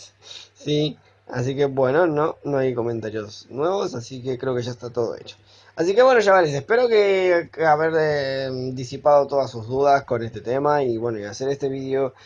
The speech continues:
Vamos a ver si esas personas que les gustan estos vídeos están satisfechas, que les gusta que yo interactúe con ustedes.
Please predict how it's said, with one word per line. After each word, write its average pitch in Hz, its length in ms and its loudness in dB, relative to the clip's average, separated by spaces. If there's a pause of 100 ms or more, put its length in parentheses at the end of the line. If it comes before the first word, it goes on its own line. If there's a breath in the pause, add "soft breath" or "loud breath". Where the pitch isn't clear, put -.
(180 soft breath)
Vamos 135 280 2
a 139 60 6
ver 135 180 4
si 123 760 -4 (280)
esas 123 260 -6
personas 131 480 0
que 127 140 -4
les 120 140 0
gustan 156 460 0
estos 147 240 -2
vídeos 139 260 -2
están 123 240 -6
satisfechas, 123 600 -8
que 110 140 -12
les 104 100 -8
gusta 110 260 -14
que 98 80 -12
yo 104 140 -14
interactúe 104 480 -6
con 107 80 -8
ustedes. 143 320 -4